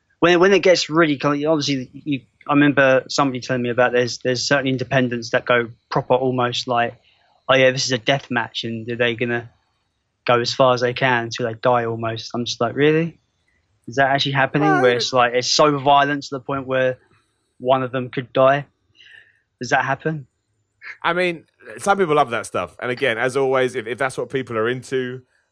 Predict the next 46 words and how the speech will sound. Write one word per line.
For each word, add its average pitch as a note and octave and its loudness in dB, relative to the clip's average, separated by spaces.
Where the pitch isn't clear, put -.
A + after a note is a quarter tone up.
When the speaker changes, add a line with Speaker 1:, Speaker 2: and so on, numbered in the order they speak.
Speaker 2:
then G2+ -4
cool. D#3 -6
But C#3+ 2
yeah, F#3+ 6
it D#3+ 0
was E3 -4
never F#3 0
really E3 0
my D3 2
thing. D#3+ -4
I C3+ -4
mean, D3 -10
did E3 -8
you, G3+ 2
I E3+ 0
mean, F3+ -6
I F3 -10
guess G3 -2
it G#3+ -6
was, C#3+ -6
you D#3+ -12
know, A#2+ -4
after C#3 -2
your B2 -2
time, G#2+ -8
uh, G#2+ -4
before E3+ -4
your B2+ 0
time, G2 -8
sorry, F#2 -8
but F#2 -14
you B2+ -10
may D#3 -4
have C3 -4
caught B2 -4
up C3+ -8
on A2 -8
it. F2+ -14
Did C#3 -4
you F3 4
ever E3+ 0
see, D3+ -4
uh, B2+ -2
Triple C#3 -4
H C3 -2
versus B2 -4